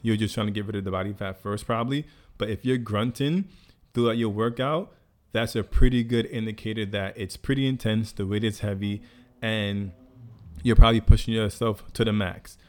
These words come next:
Another indicator that I like to look at is if you're sore. Now, if you're sore, you probably push your body to the max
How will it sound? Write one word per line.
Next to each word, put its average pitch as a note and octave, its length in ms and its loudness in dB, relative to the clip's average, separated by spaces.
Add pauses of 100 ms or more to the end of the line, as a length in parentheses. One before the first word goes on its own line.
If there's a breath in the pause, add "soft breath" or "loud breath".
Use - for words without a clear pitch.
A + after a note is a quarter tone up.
(300 soft breath)
Another A#2+ 320 0
indicator A#2 500 -2
that G2+ 180 -4
I G2+ 80 -4
like G#2+ 200 -2
to - 60 -8
look G#2 200 -2
at G#2 120 -2
is G2 260 -2
if A2+ 200 -6
you're G2+ 120 0
sore. F#2 540 -2 (460 soft breath)
Now, A2 580 0
if A#2 220 -4
you're C#3+ 100 0
sore, A#2+ 640 0 (200)
you A#2 240 -2
probably B2+ 360 6
push - 300 2
your A#2 100 -4
body G#2 260 -4
to A2 140 -12
the G#2 80 -4
max G2+ 440 -6